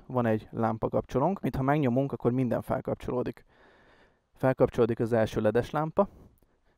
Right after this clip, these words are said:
felkapcsolódik a hátsó ledes lámpa, folyamatosan világít, ha pedig meghúzzuk a fékkart,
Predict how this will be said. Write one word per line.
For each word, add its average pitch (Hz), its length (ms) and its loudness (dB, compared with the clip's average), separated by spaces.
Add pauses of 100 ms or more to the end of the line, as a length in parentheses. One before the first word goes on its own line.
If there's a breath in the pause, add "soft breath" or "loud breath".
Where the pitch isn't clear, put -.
(160 soft breath)
felkapcsolódik 123 880 0
a 117 260 0 (160)
hátsó 131 360 -2
ledes 107 300 0
lámpa, 110 380 -2 (440 soft breath)
folyamatosan 110 600 -6
világít, 127 440 -2
ha - 100 -12
pedig 117 220 -4
meghúzzuk 117 440 -6
a 110 60 -6
fékkart, 123 540 -2